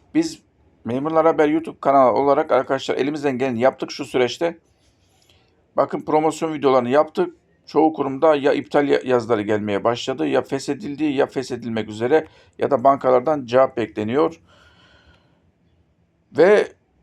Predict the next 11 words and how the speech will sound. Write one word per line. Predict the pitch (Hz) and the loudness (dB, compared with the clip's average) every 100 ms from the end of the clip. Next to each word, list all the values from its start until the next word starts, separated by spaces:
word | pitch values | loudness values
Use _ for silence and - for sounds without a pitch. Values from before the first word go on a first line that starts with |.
| - | -6
bu | 180 | -4
problem | 190 165 143 196 156 | 2 2 2 0 0
direkt | 165 165 - - | -2 -2 -10 -12
Cumhurbaşkanı | 127 165 156 139 151 | -4 0 0 0 0
Erdoğan'ın | 156 147 139 | 2 2 -2
önüne | 151 151 131 | -2 -2 -2
de | 113 | -4
an | - 143 | 0 0
itibariyle | 147 - 117 120 104 101 | 0 -6 0 0 2 -4
geldi. | 98 151 151 170 175 | 0 2 2 -2 -4
Umarız | 170 165 156 180 - - | -2 0 2 0 -6 -16